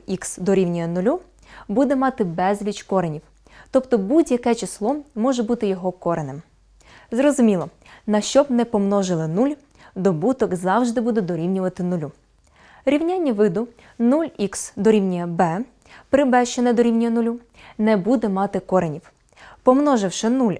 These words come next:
на будь-яке число, ми отримаємо лише нуль. Наприклад, рівняння нуль х дорівнює п'ять, коренів немає. Але бувають ситуації, коли рівняння може мати не одну змінну,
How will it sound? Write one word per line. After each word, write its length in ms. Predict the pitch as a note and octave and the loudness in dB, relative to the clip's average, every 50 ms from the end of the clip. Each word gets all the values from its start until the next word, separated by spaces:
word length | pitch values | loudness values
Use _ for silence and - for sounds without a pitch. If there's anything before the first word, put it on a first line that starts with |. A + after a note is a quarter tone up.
| - - | -4 -2
на 140 | G3+ A3 | 0 0
будь-яке 460 | A3 G#3+ A3+ A3 F3 E3 E3+ - F#3 E3+ | 0 2 2 2 2 2 0 -2 -2 -4
число, 420 | - A3 - - C4+ D#4+ G4 G4+ - _ _ - - - - - | -4 -4 -4 -2 0 0 0 -2 -4 _ _ -20 -20 -20 -10 -4
ми 100 | D4 E4 | 0 0
отримаємо 500 | F4+ F4 F4 C#4+ C#4+ C#4 C#4+ C#4 B3+ B3 | 0 2 2 0 0 2 2 2 2 2
лише 440 | A3+ G#3+ G#3 G#3 - - G#3+ G3+ G3 | 2 0 0 -2 -2 -4 -4 -2 -2
нуль. 240 | G3 F#3+ F#3 D#3+ D3 - _ _ _ _ _ _ _ _ - - - - | -2 -2 -2 -4 -6 -10 _ _ _ _ _ _ _ _ -20 -20 -10 -4
Наприклад, 540 | C4+ C#4 C#4 - D4 D4 D4 C#4+ C#4 C#4+ - _ - - _ - | -4 -4 0 0 -2 0 0 -2 -4 -4 -10 _ -20 -20 _ -2
рівняння 560 | A3 A3+ A#3 A3+ A#3 C4+ D4 D4 D4 C#4+ - - - | 0 2 2 2 2 0 0 -2 -2 -4 -6 -6 -4
нуль 340 | G#3 A3 A#3 A#3 A3 G3 E3+ - - D4 D4+ | -2 0 2 2 2 0 -2 -4 -4 -4 -4
х 160 | - - - | -4 -6 -6
дорівнює 420 | G3 F#3 F3+ G#3 G#3+ A3 A3 A3 A3 | -4 -2 0 0 0 0 0 0 -2
п'ять, 460 | A3 - F3+ F3+ D3 C3+ - - - _ - _ _ _ | -2 -2 -2 -2 -2 -2 -6 -12 -20 _ -20 _ _ _
коренів 380 | - C4+ C#4 C#4 C4 B3+ C4 B3+ C4 - _ - | -2 0 2 2 2 0 -2 -4 -8 -14 _ -6
немає. 480 | G#3+ G3+ F#3+ F3 E3 D3+ D3 D3 D#3 E3+ _ _ _ _ _ _ _ _ _ _ _ _ _ - | -4 -2 -2 -2 -2 -4 -6 -8 -10 -14 _ _ _ _ _ _ _ _ _ _ _ _ _ -2
Але 200 | G3 G3+ G3+ G#3+ | -2 0 0 0
бувають 400 | G#3 A#3 A#3 B3 A#3+ G3+ F3 - | 0 0 0 2 2 2 0 -2
ситуації, 720 | - G3+ F#3 - F#3 F#3 A#3 D4+ - - A3+ F3 D3+ D#3 _ - - - _ | -6 -8 -4 0 0 0 0 -2 -4 -6 -6 -6 -8 -10 _ -20 -20 -16 _
коли 240 | - A3+ A3 G#3+ G3+ | -2 0 2 2 2
рівняння 420 | G3 G3 F#3 F#3+ A3 C#4 C#4+ C#4+ C4 | 0 0 -2 -2 -2 -2 -2 -2 -2
може 280 | A#3+ A#3 A3+ G3+ G3+ | -2 -2 -2 -2 -4
мати 280 | G3 F#3+ F#3+ F#3 - F3 | -4 -4 -4 -4 -4 -6
не 140 | E3+ E3 D#3 | -6 -4 -6
одну 280 | D#3 D#3 F3+ G3 B3+ | -8 -6 -2 -2 -2
змінну, 360 | C4 C#4 D4 C#4 A3 F#3 E3 | -2 -2 -2 -2 -2 -4 -4